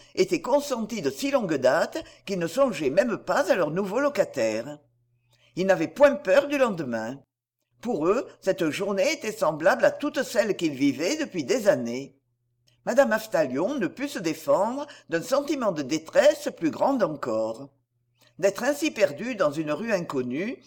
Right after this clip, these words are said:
à côté de gens paisibles dont elle vivait presque la vie et qui étaient pourtant si loin d'elle,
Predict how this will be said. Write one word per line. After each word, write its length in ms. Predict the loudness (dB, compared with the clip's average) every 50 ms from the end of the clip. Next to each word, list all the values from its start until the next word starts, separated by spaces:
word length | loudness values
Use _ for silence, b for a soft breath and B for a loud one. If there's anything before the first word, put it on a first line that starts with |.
| b b b b b
à 80 | -4
côté 380 | -2 -2 -4 -6 -4 -4 -4 -2
de 120 | 0 0
gens 220 | 0 0 -2 -4 -4
paisibles 640 | -4 -6 -6 -6 -4 -2 -2 -2 -2 -2 -2 -4 -4 B B B B
dont 160 | B 2 2
elle 220 | 4 4 2 2 2
vivait 280 | 0 -2 -2 -2 -2
presque 360 | -2 2 4 4 4 2 0 0
la 180 | 4 4 4
vie 420 | 4 4 0 -6 -6 -6 -6 b b b b b b b 2
et 140 | 2 2
qui 100 | 2 2
étaient 240 | 0 0 2 0 -2
pourtant 420 | 0 -2 -6 -2 0 2 2 2 2
si 240 | 0 -2 -2 -2
loin 220 | 0 2 4 4 4
d'elle, 500 | 6 6 6 6 6 6 2 0 -4